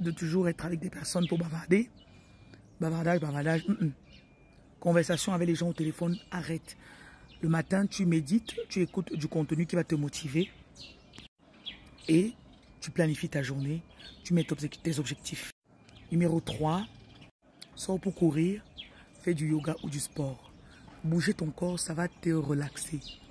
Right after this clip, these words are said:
Ça va te relaxer, ça va permettre que, euh,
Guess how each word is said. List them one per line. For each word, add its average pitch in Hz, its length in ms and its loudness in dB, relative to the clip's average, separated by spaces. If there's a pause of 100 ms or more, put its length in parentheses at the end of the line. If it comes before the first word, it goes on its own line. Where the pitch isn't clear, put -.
(480)
Ça 170 120 0
va 190 120 2
te - 140 -4
relaxer, 160 680 0 (300)
ça - 140 -4
va 170 100 0
permettre 165 600 -2
que, 165 200 -2 (400)
euh, 151 300 2